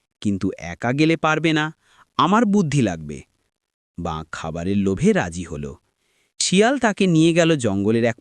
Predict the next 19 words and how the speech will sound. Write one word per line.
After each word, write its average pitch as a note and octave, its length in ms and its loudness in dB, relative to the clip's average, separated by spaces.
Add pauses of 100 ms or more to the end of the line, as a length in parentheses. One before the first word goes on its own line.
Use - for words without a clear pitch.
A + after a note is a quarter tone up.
পুরনো G#3+ 360 4
কুয়োর F#3+ 400 2
পাশে। F#2 340 -4 (680)
কুয়োর A2+ 240 4
ভেতর G#2 280 -4
পানি E2 360 -6
ছিল, D#3+ 200 0 (440)
আর A2 100 -4 (100)
পানিতে C#3 460 0 (400)
নিজের E3 400 2
ছায়া B2 380 -2
দেখে E3+ 260 -4
বাঘ A#2 340 0
ভাবল, C3+ 360 -2 (880)
"ওই G#3+ 200 6 (100)
যে A3 140 4
হরিণটা, D3+ 600 2 (540)
একদম D#3+ 640 0
মোটা।" E3+ 480 6